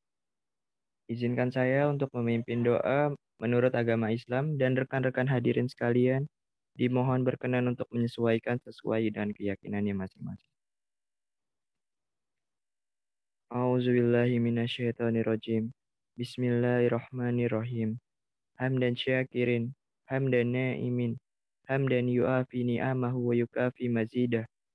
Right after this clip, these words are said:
Ya Rabbana lakal hamdu kama yanbaghi li jalali wajhikal karimi wal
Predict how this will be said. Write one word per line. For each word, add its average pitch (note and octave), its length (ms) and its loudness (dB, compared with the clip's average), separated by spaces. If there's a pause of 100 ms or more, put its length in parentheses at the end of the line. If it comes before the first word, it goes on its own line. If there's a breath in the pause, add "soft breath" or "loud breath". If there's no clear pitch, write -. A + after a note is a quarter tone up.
(320)
Ya B2+ 240 2
Rabbana B2+ 560 2
lakal B2+ 400 2
hamdu C#3 400 -2
kama B2 400 -4
yanbaghi B2 640 0
li A#2+ 240 0
jalali B2 560 -2
wajhikal A#2+ 640 -2
karimi A#2+ 480 0
wal A#2 240 2